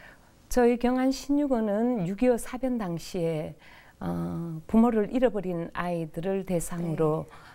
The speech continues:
Speaker 1: 설립이 되었기 때문에
Speaker 2: 음.
Speaker 1: 천구백이십, 오십이 년도에 설립이 되어서 육십이 년째입니다.
Speaker 2: 아.
Speaker 1: 그래서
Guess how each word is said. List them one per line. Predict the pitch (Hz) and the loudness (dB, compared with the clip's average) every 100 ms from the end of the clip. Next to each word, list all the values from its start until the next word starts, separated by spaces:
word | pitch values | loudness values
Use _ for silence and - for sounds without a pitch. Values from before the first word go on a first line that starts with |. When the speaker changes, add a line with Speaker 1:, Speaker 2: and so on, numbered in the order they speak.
| - | -12
Speaker 1:
설립이 | - 226 196 202 | 0 2 2 2
되었기 | 190 175 160 | 2 0 -4
때문에 | - 165 165 165 170 151 | -2 0 0 -2 -4 -6
Speaker 2:
음. | - - - | -12 -20 -12
Speaker 1:
천구백이십, | - - 277 277 240 226 226 - 208 226 - 247 233 - - - - | -4 2 4 4 4 2 2 -2 0 0 0 -2 -2 -6 -20 -10 2
오십이 | 202 233 240 226 196 | 4 4 0 -2 0
년도에 | 208 214 196 170 196 | 0 0 0 0 0
설립이 | - 202 185 180 | -2 -4 -2 -2
되어서 | 165 156 - 160 156 | -2 -2 0 -2 0
육십이 | 185 - 240 - 240 | -4 -2 -4 0 2
년째입니다. | 254 262 - 151 156 143 160 151 | 4 2 0 -4 -2 -2 -2 -4
Speaker 2:
아. | - - 185 180 165 - | -10 -14 -12 -12 -10 0
Speaker 1:
그래서 | 202 196 202 202 180 | 0 2 4 2 2